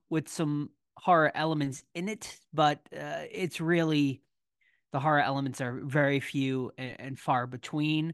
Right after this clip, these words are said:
So if you go into it expecting a horror movie, you're going to be sorely disappointed.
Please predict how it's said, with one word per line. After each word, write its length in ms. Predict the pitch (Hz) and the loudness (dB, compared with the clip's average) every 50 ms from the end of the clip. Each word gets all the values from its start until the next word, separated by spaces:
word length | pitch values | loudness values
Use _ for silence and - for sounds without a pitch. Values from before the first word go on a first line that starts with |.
| - - | -8 -2
So 280 | - 180 170 175 170 - - | 2 4 4 4 4 0 -2
if 180 | - 180 - 175 | -2 -2 0 0
you 80 | 170 | 0
go 240 | 156 135 180 190 202 | 2 4 6 6 6
into 380 | - 156 160 165 156 - 190 185 | 4 2 -2 -2 0 0 0 0
it 80 | 185 - | 0 -2
expecting 500 | 156 147 - - - 151 151 - 151 131 | -6 -10 -8 -4 -4 -2 -2 -2 -2 -2
a 80 | 123 117 | -2 -2
horror 180 | 127 131 135 | -2 -2 0
movie, 220 | 139 143 135 135 135 | 0 0 0 0 0
you're 220 | 131 131 127 123 | 0 0 -2 -2
going 380 | 123 135 131 127 127 127 127 120 | -4 -4 -2 -2 -2 -2 -4 -4
to 80 | - 135 | -6 -4
be 540 | 131 131 127 127 123 123 123 120 107 - _ - | -2 -2 -2 -2 -2 -4 -6 -8 -10 -12 _ -16
sorely 460 | - - - 180 165 165 156 147 139 | -10 -4 0 2 4 4 4 2 2
disappointed. 800 | 131 143 135 - 139 - - 156 156 151 143 135 127 123 113 110 | 0 0 -2 -4 -6 -6 -2 0 2 2 2 2 0 -2 -4 -8